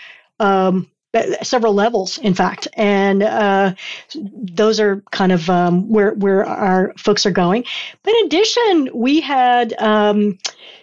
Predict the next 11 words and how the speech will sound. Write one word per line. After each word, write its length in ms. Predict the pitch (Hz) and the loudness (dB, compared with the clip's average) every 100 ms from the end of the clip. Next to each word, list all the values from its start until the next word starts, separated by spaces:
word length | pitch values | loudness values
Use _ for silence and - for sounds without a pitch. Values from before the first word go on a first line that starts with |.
| _ _ | _ _
so 640 | - - 247 247 240 233 240 _ _ _ _ - | -6 0 2 4 4 2 0 _ _ _ _ -4
a-, 180 | 254 | -2
as 220 | 269 247 269 | 0 0 2
you 340 | 285 277 247 - | 2 2 -2 -8
m-, 280 | 165 247 - | -4 -2 2
m-, 200 | 254 254 | 0 0
may 240 | 262 240 247 | 0 2 4
or 60 | |
may 100 | 240 | 2
not 380 | 233 226 233 196 | 2 2 0 -2
get, 200 | 254 262 | 0 2